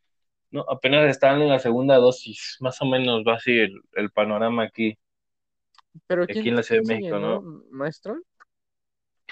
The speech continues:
Speaker 1: Pues hasta donde yo sé siguen los maestros para que pues ya regresen los chamacos a clases, ¿no? Eso es lo
Speaker 2: Pero
Speaker 1: que
Speaker 2: querían
Speaker 1: sigue.
Speaker 2: votos también, ¿no?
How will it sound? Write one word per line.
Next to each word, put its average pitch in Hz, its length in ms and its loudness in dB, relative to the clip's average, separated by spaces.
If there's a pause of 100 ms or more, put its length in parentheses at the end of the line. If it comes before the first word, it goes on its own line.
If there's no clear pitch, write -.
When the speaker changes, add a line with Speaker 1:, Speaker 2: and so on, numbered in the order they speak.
(360)
Speaker 1:
Pues 160 180 4
hasta 165 160 4
donde 170 160 4
yo 190 100 8
sé 240 120 2
siguen 247 260 4
los 202 140 4
maestros 180 460 2
para 156 240 6
que 151 100 0
pues 139 180 0
ya 160 80 8
regresen 180 340 4
los 151 140 -2
chamacos 143 420 -4
a 123 60 0
clases, 196 440 2
¿no? 214 180 -6 (1040)
Eso 160 120 2
es 185 60 2
lo 160 120 2
Speaker 2:
Pero 147 60 -2
Speaker 1:
que 226 60 4
Speaker 2:
querían 151 220 2
Speaker 1:
sigue. - 20 0
Speaker 2:
votos 233 340 0
también, 160 440 -10
¿no? 175 200 -14